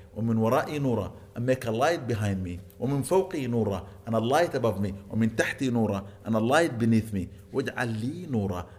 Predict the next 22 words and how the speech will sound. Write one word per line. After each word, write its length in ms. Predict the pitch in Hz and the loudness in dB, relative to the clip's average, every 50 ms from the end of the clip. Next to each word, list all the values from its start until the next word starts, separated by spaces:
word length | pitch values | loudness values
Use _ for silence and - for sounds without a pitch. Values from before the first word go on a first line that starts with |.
| - - 107 | -14 -8 -6
And 160 | 101 98 98 | -4 -2 -2
make 200 | 104 98 98 98 | -4 -4 -6 -6
for 140 | - 95 95 | -8 -6 -6
me 180 | 95 95 98 - | -4 -6 -6 -6
a 60 | - 90 | -8 -8
light. 260 | 92 85 90 87 85 - - - - | -8 -8 -8 -8 -10 -12 -18 -12 -6
"واجعلني 580 | - 101 98 - - 120 127 120 110 104 98 98 | -4 -4 -2 -2 -2 -2 -2 0 0 0 0 0
نورا 300 | 95 101 101 107 104 110 | 0 -2 0 0 -2 -2
من 200 | 107 101 98 95 | 0 -2 0 0
نورك 320 | 101 104 98 95 87 - | 0 2 2 0 0 -2
يا 160 | 90 85 82 | -4 -4 -4
نور." 220 | 85 92 87 85 - - - - | -4 -4 -4 -6 -6 -10 -10 -6
And 180 | - 127 127 123 | -2 -2 2 4
make 220 | 135 139 139 123 | 4 2 2 0
me 80 | 123 123 | -2 0
a 100 | - 117 | 0 4
light 280 | 120 123 120 113 - | 4 6 4 4 2
of 120 | 113 - - | 0 -2 -2
your 140 | 104 92 | -2 0
light, 260 | 95 98 95 90 95 - | 0 0 -2 -2 -2 -4
O 160 | 92 98 87 | -4 -4 -4
Nur. 200 | 87 85 80 | -4 -8 -10